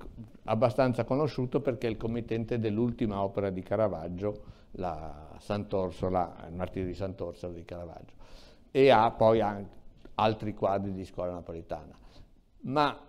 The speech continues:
la varietà della situazione genovese fa sì che non esista nemmeno un gusto ufficiale, quindi ciascuno acquista i quadri di una scuola pittorica piuttosto che di un'altra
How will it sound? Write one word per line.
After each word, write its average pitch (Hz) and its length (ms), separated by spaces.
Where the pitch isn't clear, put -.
la 120 420
varietà 135 840
della 110 260
situazione 107 540
genovese 156 560
fa 123 160
sì 165 220
che 196 120
non 135 200
esista 131 400
nemmeno 123 380
un 131 100
gusto 107 280
ufficiale, 95 760
quindi 113 400
ciascuno 190 1000
acquista 123 640
i 113 120
quadri 107 680
di 110 440
una 139 280
scuola 135 440
pittorica 110 640
piuttosto 107 500
che 92 140
di 92 80
un'altra 101 600